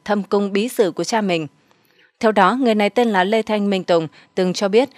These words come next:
có giấy tờ chứng minh sống trong gia đình Lê Tùng Vân hơn ba mươi năm. Người này từng livestream cho biết đã chứng kiến việc ông Lê Tùng Vân có quan hệ với các bà vợ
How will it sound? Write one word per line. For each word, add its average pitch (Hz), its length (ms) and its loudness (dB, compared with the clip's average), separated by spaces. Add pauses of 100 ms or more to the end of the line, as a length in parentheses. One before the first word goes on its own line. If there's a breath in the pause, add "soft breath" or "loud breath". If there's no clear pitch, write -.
(180 soft breath)
có 202 180 2
giấy 247 160 0
tờ 202 200 2
chứng 196 240 -6
minh 214 180 -2
sống 208 280 -4
trong 233 220 -2
gia 202 140 0
đình 175 300 -2
Lê 202 100 -2
Tùng 175 200 -4
Vân 185 240 0 (120)
hơn 220 340 -2
ba 196 120 -2
mươi 190 140 -4
năm. 180 200 0 (1300)
Người 220 120 4
này 220 160 4
từng 220 180 2
livestream 240 420 2
cho 214 140 0
biết 240 220 2 (240 loud breath)
đã 185 180 2
chứng 233 200 -4
kiến 208 260 0
việc 202 220 0
ông 220 240 -2
Lê 202 140 2
Tùng 175 220 -4
Vân 190 220 0 (260 loud breath)
có 202 160 4
quan 226 240 0
hệ 220 140 0
với 190 160 -6
các 277 140 -4
bà 185 140 0
vợ 170 280 0